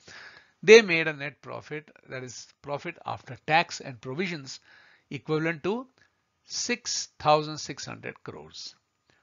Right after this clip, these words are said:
Once again, the leader is Saraswat Bank, and the one with the least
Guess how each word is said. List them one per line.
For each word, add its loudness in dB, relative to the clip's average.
Once -6
again, -2
the 0
leader 0
is -4
Saraswat -6
Bank, -2
and 4
the -10
one -4
with -14
the -10
least -10